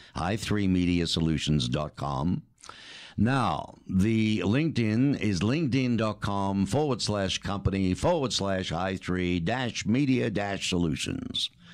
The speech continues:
Why is all of that needed for, for that <laughs> address? <laughs> All righty, Twitter. Twitter, Twitter. Twitter dot com forward slash I three media solution.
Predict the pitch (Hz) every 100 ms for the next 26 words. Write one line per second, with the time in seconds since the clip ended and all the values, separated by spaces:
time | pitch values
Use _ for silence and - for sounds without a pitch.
0 | - - - - - 73 101 151 180 170
1 | 113 127 117 98 95 85 67 87 92 62
2 | - - - - - 87 90 - - -
3 | - - 208 233 - - - - - -
4 | - - - - 104 - - - - 143
5 | 170 151 151 - - 180 139 71 - -
6 | 415 415 392 415 349 - - - - 143
7 | 185 185 156 127 - - 127 139 139 139
8 | 139 107 117 139 117 - 104 90 78 76
9 | 82 - 80 78 69 73 67 67 - -
10 | 71 67 71 - 262